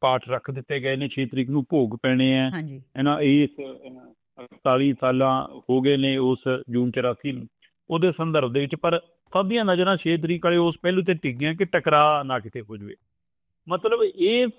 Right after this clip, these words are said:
Speaker 1: ਸਾਰੇ ਮੰਥਨ ਦੇ ਵਿੱਚੋਂ ਉਹ ਧਿਰ ਮੰਨਫੀ ਹੈ ਕਾਂਗਰਸ ਜਿਹਨੇ ਕਾਰਾ ਕਰਾਇਆ।
Speaker 2: ਹੂੰ।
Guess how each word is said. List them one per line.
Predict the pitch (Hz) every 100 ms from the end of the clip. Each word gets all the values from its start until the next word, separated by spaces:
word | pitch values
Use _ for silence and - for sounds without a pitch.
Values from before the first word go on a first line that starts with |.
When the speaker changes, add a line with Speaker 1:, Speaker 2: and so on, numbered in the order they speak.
| _
Speaker 1:
ਸਾਰੇ | 170 240 277
ਮੰਥਨ | 220 175 151 196 202
ਦੇ | 214
ਵਿੱਚੋਂ | 202 - 214
ਉਹ | 208 247
ਧਿਰ | 240 226
ਮੰਨਫੀ | 180 196 165 214 214
ਹੈ | 208
ਕਾਂਗਰਸ | 180 180 196 190
ਜਿਹਨੇ | 185 220 233
ਕਾਰਾ | 185 170 175
ਕਰਾਇਆ। | 165 139 123 - _ _ _ _ _ _ _ -
Speaker 2:
ਹੂੰ। | 185